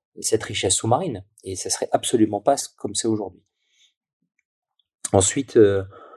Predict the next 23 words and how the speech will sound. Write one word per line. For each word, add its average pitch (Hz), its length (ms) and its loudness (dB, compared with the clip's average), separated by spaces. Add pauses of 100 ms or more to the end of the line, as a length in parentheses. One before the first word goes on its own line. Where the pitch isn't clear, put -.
(240)
euh, 104 160 -4
en 98 280 -4 (160)
deux 123 120 2
mille, 113 280 0
euh, 101 540 2 (460)
il - 100 -14
y - 60 -12
a, - 20 -16
il - 120 -16
y - 20 -10
a - 40 -12
quelques 101 340 -4
années, 113 180 2
pour 113 140 0
le 98 80 4
tournage 113 380 0
du 98 100 -6
film 110 300 -2
One 95 200 -2
Breath 95 300 -4
Around 95 240 -6
the 87 40 -6
World, 120 480 0